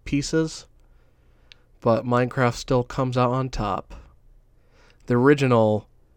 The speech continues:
the original, uh, viral video game hit. Anyway, let's get into some news. Uh,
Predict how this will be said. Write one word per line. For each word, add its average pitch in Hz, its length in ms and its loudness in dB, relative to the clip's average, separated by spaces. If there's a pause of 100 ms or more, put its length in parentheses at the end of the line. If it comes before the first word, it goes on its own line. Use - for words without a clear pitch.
(280)
the 117 100 -4
original, 120 560 2
uh, 107 280 2 (260)
viral 113 760 2
video 113 320 0
game 110 320 -2
hit. - 440 -8 (2000)
Anyway, 113 640 0 (720)
let's 190 240 -2
get 160 160 -4
into 131 340 -2
some 110 400 -4
news. 107 760 -4 (1080)
Uh, 110 460 0